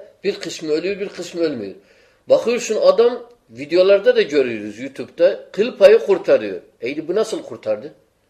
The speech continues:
Yanındaki öldü. E bunu Allah demek ki aceli yazılmış, kalmış rızkı dünyada, onu melekler var kurtarır.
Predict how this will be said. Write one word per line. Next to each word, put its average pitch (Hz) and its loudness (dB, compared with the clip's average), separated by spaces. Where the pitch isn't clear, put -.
Yanındaki 180 4
öldü. 277 4
E 104 -12
bunu 123 -6
Allah 139 -4
demek 156 -6
ki - -12
aceli 123 -8
yazılmış, 131 -6
kalmış 123 -8
rızkı 107 -16
dünyada, 104 -4
onu 143 -8
melekler 107 0
var 104 -4
kurtarır. - -20